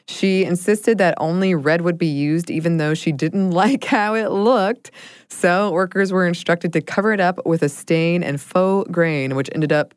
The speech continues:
being twenty thousand gallons of paint. The house also featured some technological rarities of that time,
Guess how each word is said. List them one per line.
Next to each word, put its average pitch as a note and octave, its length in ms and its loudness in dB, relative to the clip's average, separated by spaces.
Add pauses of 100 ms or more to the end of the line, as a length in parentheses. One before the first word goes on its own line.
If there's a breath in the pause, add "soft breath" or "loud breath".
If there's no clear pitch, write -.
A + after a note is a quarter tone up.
(120)
being B2+ 340 -2
twenty C#4+ 540 0
thousand C3+ 380 -4
gallons - 400 -6
of - 240 -12
paint. - 420 -4 (720)
The F3 180 0
house A#3 460 0
also F#3 380 0
featured E3+ 400 -2
some D#3+ 340 -2
technological E3+ 680 -2
rarities C#3 640 0
of C3+ 240 -4
that C3 180 0
time, B2+ 420 -4